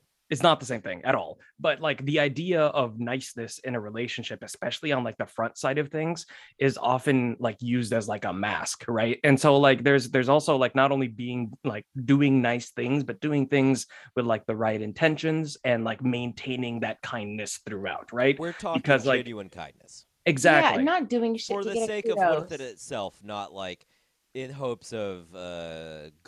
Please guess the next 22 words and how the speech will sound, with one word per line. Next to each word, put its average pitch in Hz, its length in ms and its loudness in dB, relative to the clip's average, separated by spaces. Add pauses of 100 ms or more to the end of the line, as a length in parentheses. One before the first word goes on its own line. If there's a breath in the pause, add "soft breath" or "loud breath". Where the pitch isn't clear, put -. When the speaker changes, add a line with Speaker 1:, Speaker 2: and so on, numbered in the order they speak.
(280)
Speaker 1:
Cashing 143 380 4
it 131 80 6
Speaker 2:
garnering. 113 260 -4
Speaker 1:
in. 110 60 -14 (200)
Speaker 2:
Yeah. 95 440 -14 (380)
Speaker 3:
Right, 269 140 0
Speaker 2:
It's 165 80 4
Speaker 3:
like, 240 160 4
Speaker 2:
not 233 100 2
Speaker 3:
I'm 269 120 4
not, 302 200 -2 (240)
yeah, 208 300 2
not 208 340 -6
doing 226 300 0
something, 190 880 -4 (360)
expecting 196 560 -4
<laughs> - 120 -12 (120)
something 190 200 -4
else 175 280 -2
in 175 100 -4
return. 170 720 -6
Speaker 1:
Right, - 360 4